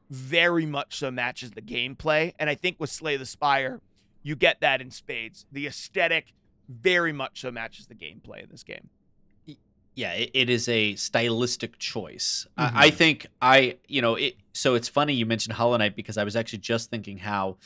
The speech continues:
Speaker 2: the tone of the game very much reminds me of Hollow Knight. One of, I mean, one of the coolest, uh, games I've played in the last year. I mean,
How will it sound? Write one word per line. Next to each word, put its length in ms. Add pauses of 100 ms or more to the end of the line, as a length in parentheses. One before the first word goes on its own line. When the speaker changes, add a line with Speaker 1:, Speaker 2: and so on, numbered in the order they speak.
(260)
Speaker 2:
the 480 (220)
tone 420
of 100
the 100
game 380
very 260
much 220
reminds 320
me 100
of 100
Hollow 240
Knight. 240
One 160
of, 100 (720)
I 80
mean, 240 (380)
one 200
of 120
the 200
coolest, 920 (160)
uh, 380
games 520
I've 220
played 220
in 100
the 80
last 380
year. 340
I 60
mean, 240